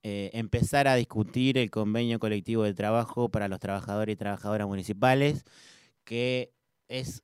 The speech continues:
una herramienta más que importante. Los compañeros y compañeras de Santa Cruz saben que el convenio colectivo de trabajo no solamente ordena la, las tareas, eh, sino que son derechos, derechos escritos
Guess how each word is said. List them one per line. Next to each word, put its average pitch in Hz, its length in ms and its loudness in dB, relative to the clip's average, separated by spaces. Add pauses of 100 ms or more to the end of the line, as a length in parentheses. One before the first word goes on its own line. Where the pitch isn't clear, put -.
una 123 220 -2
herramienta 120 840 -2
más 139 360 0
que - 160 -6
importante. 113 760 -2
Los 101 140 -4
compañeros 107 480 -2
y 113 40 0
compañeras 110 420 -2
de 113 60 -6
Santa 98 160 -4
Cruz 110 200 -6
saben 127 460 -2
que 107 100 -10
el 101 80 -8
convenio 110 400 -4
colectivo 110 300 -8
de 113 60 -6
trabajo 120 420 -4
no 151 160 0
solamente 139 480 2
ordena 127 320 0
la, 104 240 0 (440)
las 98 200 -8
tareas, 147 580 6 (440)
eh, 98 200 -10
sino 127 300 -2
que 156 160 6
son 156 180 4
derechos, 147 560 4
derechos 135 380 2
escritos 180 640 0